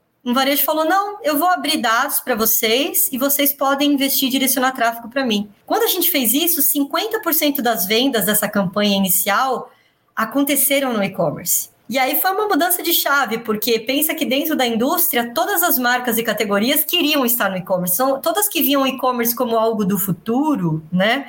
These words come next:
começaram a ver o e-commerce como algo do presente. Então, foi muito bacana. Depois eu tive, assim, eu fui muito agraciada de cair no meu colo um projeto chamado Compra, né, na época da Unilever, Compra Unilever, que hoje é o Compra Agora,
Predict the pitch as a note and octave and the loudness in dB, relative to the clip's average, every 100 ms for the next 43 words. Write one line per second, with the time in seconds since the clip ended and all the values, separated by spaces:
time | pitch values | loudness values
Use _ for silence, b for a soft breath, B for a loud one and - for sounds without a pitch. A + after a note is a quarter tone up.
0 | B B B B - A#3+ B3 A#3+ A#3+ C4 | B B B B -2 0 0 2 2 2
1 | G#3 A#3 A#3+ A#3 A3+ A#3 A#3 A#3 A3 G#3+ | 2 2 0 0 0 2 0 0 2 2
2 | A3 A3 A#3+ C4+ C4+ G#3 G3 F#3 - - | 0 -2 -2 0 0 2 0 0 -2 -2
3 | A#3 A#3 A#3+ B3+ C4 B3+ D4+ D4 G#3+ F3+ | 0 0 0 0 0 0 -2 0 0 0
4 | G3 C#4 D4+ F4+ G4 E4+ E4 D#4+ C4+ C#4 | -2 0 0 0 2 0 0 0 2 2
5 | B3 A#3+ G#3+ G#3+ - A3 G#3 G3+ A#3+ B3 | 0 0 0 2 0 2 0 2 0 2
6 | A#3 A3+ C4+ C4+ C4+ A#3 G#3+ A#3 A#3 - | 2 2 2 0 0 0 0 0 0 0
7 | B3+ G#3 B3 A3 B3+ G3+ A3+ B3+ B3+ D4 | 2 2 2 2 0 0 -2 0 0 2
8 | C#4+ C#4 C4+ B3 C4+ B3+ A#3+ G#3+ A3+ A3+ | 0 0 0 2 0 0 0 2 0 -2
9 | B3 A3 G#3 G#3 - - A3 C4 - B3+ | -2 0 0 -2 -6 -2 -2 -2 -2 2
10 | A#3+ A#3 G#3 G#3 G#3 F3 F3 F#3 F#3+ G3 | 2 2 0 2 2 2 0 2 0 0
11 | F#3+ F#3 F#3+ F#3+ F#3 F#3+ G#3+ A3+ A3 A#3+ | -2 -2 0 0 0 0 0 0 0 2
12 | C4 A#3 B3 C4 D#4+ B B C#4 D#4 E4 | 2 2 2 -2 -6 B B -2 0 0
13 | D#4+ D#4 E4+ C#4+ A#3+ G3 F3 | 0 0 0 2 2 2 -2